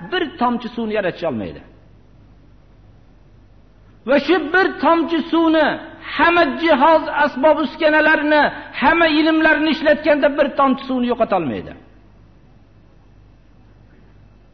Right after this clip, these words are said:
Agar uni o't bilan yaqinlashtirsa, porlab ketadi. Hech qanday buni yo'qota olmaydi. Nima uchun? Uni yaratgan emas,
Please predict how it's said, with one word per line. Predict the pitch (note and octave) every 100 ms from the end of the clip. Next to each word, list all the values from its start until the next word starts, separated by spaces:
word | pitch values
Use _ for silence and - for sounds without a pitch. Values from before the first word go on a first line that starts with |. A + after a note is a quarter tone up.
| -
Agar | - D4+ D4
uni | D#4 D#4+ D4+ A#3 - - - - - - _ _ - _ _ _ -
o't | D4+ F#4+
bilan | D#4+ E4 E4 D#4+
yaqinlashtirsa, | D#4+ - D#4 C#4 C#4 B3 A#3+
porlab | A#3 A#3+ A#3+ A#3+ A#3+
ketadi. | A3+ D3 E2+ - - _ _ _ _ _ _ _ - - _ _ - - -
Hech | F4 G#4 -
qanday | - D#4 D#4+ E4
buni | C4 D#4 D4+
yo'qota | C4 D4+ C#4 C#4
olmaydi. | C4+ C4 B3+ G3+ A2
Nima | - G#3 C#4+
uchun? | E4 D4+ D#4 G#3+ -
Uni | F#3+ A3
yaratgan | F#3+ F#3 F3+ - G3
emas, | F#3 F3